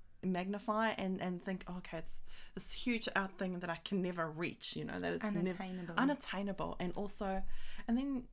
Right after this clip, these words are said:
Speaker 1: and then you watch other people speaking and, and you hear about stories about people receiving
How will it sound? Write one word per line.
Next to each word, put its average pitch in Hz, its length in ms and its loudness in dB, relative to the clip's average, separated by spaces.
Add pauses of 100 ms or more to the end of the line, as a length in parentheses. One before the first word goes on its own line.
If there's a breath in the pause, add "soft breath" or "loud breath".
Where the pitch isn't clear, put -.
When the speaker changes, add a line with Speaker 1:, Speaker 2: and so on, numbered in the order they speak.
(120)
Speaker 1:
and 214 120 -2
then 254 120 0
you 254 140 -4
watch - 440 -6 (400)
other 196 520 -2 (320)
people 190 260 -6
speaking 175 640 -6
and, 175 280 -6 (640)
and 185 140 0
you 180 80 -6
hear 180 220 -8
about 170 280 -6
stories 190 340 -6
about 180 200 -8
people 165 240 -8
receiving 165 440 -8